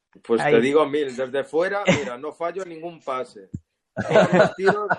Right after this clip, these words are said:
Speaker 1: son gol. Eh, no se me va ninguno. <laughs> ¿Sabes? Desde arriba, eh, es muy fácil. Pero bueno, es lo que te digo. Al final es cierto también que ahora veo el fútbol de otra manera, ¿no? Más global,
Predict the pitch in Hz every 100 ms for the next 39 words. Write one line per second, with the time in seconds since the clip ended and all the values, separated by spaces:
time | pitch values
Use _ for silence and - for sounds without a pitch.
0 | - 170 170 147 143 262 247 175 - _
1 | 147 - 127 - 131 135 135 202 180 151
2 | 185 185 196 185 190 208 202 170 170 180
3 | 175 135 110 _ _ _ - 143 175 190
4 | - - - 202 - - - - - _
5 | _ - 139 139 139 139 160 175 190 185
6 | 147 123 - - 117 135 147 147 139 147
7 | 160 117 104 _ _ _ - 117 131 156
8 | 139 110 _ _ _ _ 127 135 151 131
9 | 117 113 135 123 110 104 113 113 131 135
10 | 127 - 143 143 135 123 117 117 135 135
11 | - 123 131 131 131 127 131 131 - 147
12 | 127 143 139 _ _ _ _ 107 127 -
13 | 107 101 95 110 107 101 113 113 113 113
14 | 104 110 143 143 135 127